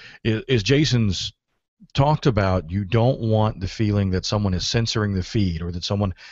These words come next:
has an agenda in the delivery message. I mean, especially as journalists, you know, we like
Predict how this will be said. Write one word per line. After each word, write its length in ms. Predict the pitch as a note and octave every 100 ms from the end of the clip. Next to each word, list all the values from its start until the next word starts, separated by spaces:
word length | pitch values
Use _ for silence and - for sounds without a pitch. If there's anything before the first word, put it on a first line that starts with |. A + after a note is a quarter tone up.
| - -
has 240 | B2 A2+
an 80 | B2
agenda 640 | A2 F2+ G#2+ D3 C3+ A#2+
in 140 | G#2+ G#2+
the 80 | G#2
delivery 560 | G#2 G2+ G#2+ F#2 G2+
message. 560 | F#2 F#2+ F2 - - -
I 20 |
mean, 240 | G2 F#2+ F#2 _ _ -
especially 520 | B2+ C#3+ D3 C#3+ B2+
as 80 | G2
journalists, 720 | - A2+ A#2 G#2 F#2+ - - - _ _ _ -
you 140 | C3
know, 160 | G#2 G2
we 320 | F#2 G#2 A2
like 480 | G#2+ G#2 G#2 F#2+